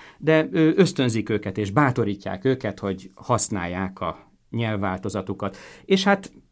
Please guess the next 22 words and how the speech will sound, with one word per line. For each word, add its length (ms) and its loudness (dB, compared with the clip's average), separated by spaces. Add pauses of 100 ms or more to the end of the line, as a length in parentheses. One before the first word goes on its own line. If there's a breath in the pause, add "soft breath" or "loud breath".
egy-egy 440 2
közülük, 760 4 (200)
felvidéki 960 -2 (180)
középiskolás 960 0
közül 520 0 (360 loud breath)
bizony 540 2
a 420 -4 (420 loud breath)
nagy 300 0
magyar 540 -2
médiába 760 -2
is 160 -4
be 160 -4
tud 220 -12
kerülni, 520 0 (300 loud breath)
ez 360 -2
Reisz 360 -2
András 420 -4
esete. 400 -6 (160 loud breath)
Azért 340 4
érdekes 420 0
egyébként, 540 -2
mert 320 0